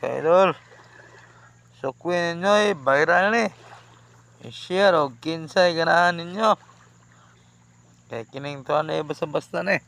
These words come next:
Uy. Osos. Arangan, mga ka-idol. O, timo ko, di ko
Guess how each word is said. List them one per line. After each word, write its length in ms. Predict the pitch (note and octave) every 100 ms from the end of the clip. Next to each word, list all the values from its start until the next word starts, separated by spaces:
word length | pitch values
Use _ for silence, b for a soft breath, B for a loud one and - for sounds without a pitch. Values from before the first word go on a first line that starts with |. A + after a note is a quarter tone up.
| b b b b b b _ _ _ -
Uy. 240 | - D#3+ D#3 - - _ - _ - B5+ B5 B5 B5 - - G5+ - _ _ - -
Osos. 720 | D3 G3 - - G#3+ F3+ - _ _ _ _ _ _ _ _
Arangan, 480 | - A#2 B2 A#2 A#2
mga 240 | A#2 A2+ A2
ka-idol. 320 | A#2 C#3+ D3+ - _ _ _ b b b b b _ _ -
O, 160 | G2+
timo 320 | - B2 B2 -
ko, 160 | C#3+
di 400 | C3 C3+ C#3+ C#3+
ko 160 | -